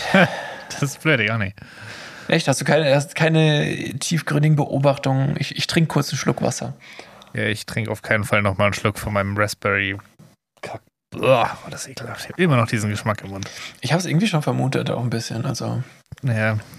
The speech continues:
Speaker 2: Sour, sour Raspberry
Speaker 1: Ja,
Speaker 2: Punch.
Speaker 1: ich, ich meine, ich hab's ja auch vermutet, deswegen hab ich's mir für den Podcast aufgehoben, sonst hätte ich's
Speaker 2: Ja,
Speaker 1: ja
Speaker 2: ja,
Speaker 1: vorher
Speaker 2: st-,
Speaker 1: schon probieren können.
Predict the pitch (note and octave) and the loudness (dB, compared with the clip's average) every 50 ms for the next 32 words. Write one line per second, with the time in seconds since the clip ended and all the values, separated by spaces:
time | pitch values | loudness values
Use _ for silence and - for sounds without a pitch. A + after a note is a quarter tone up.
0 | - - - - - _ _ _ _ - - - _ _ - - - - - - | -20 -20 -20 -20 -20 _ _ _ _ -20 -20 -20 _ _ -20 -20 -20 -20 -20 -20
1 | - - - - - - - C#3 A2+ B2 D3 D#3 D3 C#3+ C#3+ C#3 C3+ C3+ - - | -20 -10 -6 -4 -4 -2 0 2 4 6 8 8 10 10 8 8 6 4 0 -2
2 | - C3+ C3+ C#3 C3 B2 A#2+ A#2+ A#2 A2+ - - B2 A#2 A2+ A2+ A2+ A#2 A#2+ C3 | 0 2 4 4 4 4 4 2 0 0 -2 -2 -2 0 0 2 4 4 4 4
3 | D3 A#2 - C#3+ C#3+ C3 C3 - - G3+ F3+ B2+ C#3 D3+ C#3 - C#3+ C3 - - | 4 2 2 2 2 0 0 0 0 2 4 4 4 4 4 4 2 2 4 4
4 | A2 B2 B2+ - C3 A#2 A2+ A2 A2+ G#2 G#2 G2 A2 G#2 G2+ A2 A2+ A2 - A2+ | 6 6 6 6 4 4 4 4 2 2 0 0 0 2 2 2 2 2 0 0
5 | G2+ G2+ G2 G2+ G2 - G#2+ - - - F#2+ - - F#2+ F#2+ - - F#2+ F#2 F#2 | -2 0 -2 -4 -4 -4 -4 -2 -2 -4 -4 -4 -6 -8 -8 -6 -6 -6 -6 -6
6 | F#2+ F#2 F#2 F2+ - - G2+ G2+ - A#2 A#2 A2+ A2+ G2+ F#2+ F#2+ F#2+ - G2+ G2 | -6 -8 -8 -10 -10 -8 -4 -2 0 0 0 2 2 2 2 2 0 -2 -4 -4
7 | G2 F#2+ G2 F#2 F#2+ G2+ - - | -4 -6 -6 -8 -10 -10 -14 -16